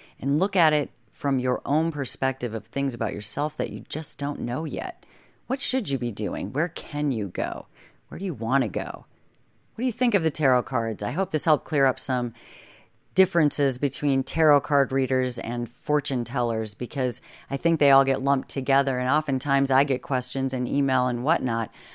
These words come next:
about what they want to do with their lives and how they're in the wrong place. People are disturbed and they're not sure what to do. So maybe this is an option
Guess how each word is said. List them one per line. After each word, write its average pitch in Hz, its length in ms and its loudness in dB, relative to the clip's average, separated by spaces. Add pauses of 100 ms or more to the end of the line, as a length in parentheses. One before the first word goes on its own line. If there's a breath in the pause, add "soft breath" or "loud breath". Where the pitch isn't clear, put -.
(200 loud breath)
about 135 340 4
what 131 360 2
they 135 140 2
want 127 240 0
to 123 60 -2
do 127 180 -2
with 123 140 -2
their 120 180 -2
lives 139 420 6
and 123 120 -2
how 123 140 -2
they're 123 180 -2
in 123 120 0
the 120 100 -2
wrong 120 280 0
place. 147 500 2 (360 loud breath)
People 135 260 0
are 123 160 4
disturbed 139 640 2
and 120 80 -2
they're 117 80 -4
not 117 200 0
sure 123 160 -4
what 117 200 -2
to - 120 -4
do. 117 280 -2
So - 180 -6
maybe 147 380 0
this 160 260 -4
is 143 220 -4
an 143 160 -2
option - 500 -8